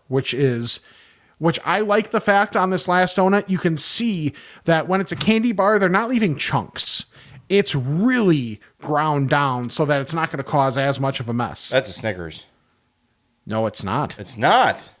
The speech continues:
Speaker 1: Chocolate. So chocolate icing.
Speaker 2: Okay.
Speaker 1: Twix.
Speaker 2: Ah.
Speaker 1: And raspberry drizzle.
Speaker 2: Oh. So a
Speaker 1: So,
Speaker 2: salad.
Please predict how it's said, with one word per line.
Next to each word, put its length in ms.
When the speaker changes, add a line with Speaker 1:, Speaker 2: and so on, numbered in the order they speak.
Speaker 1:
Chocolate. 1080
So 180
chocolate 600
icing. 640
Speaker 2:
Okay. 300
Speaker 1:
Twix. 1040
Speaker 2:
Ah. 960
Speaker 1:
And 500
raspberry 800
drizzle. 500
Speaker 2:
Oh. 1120
So 140
a 80
Speaker 1:
So, 0
Speaker 2:
salad. 560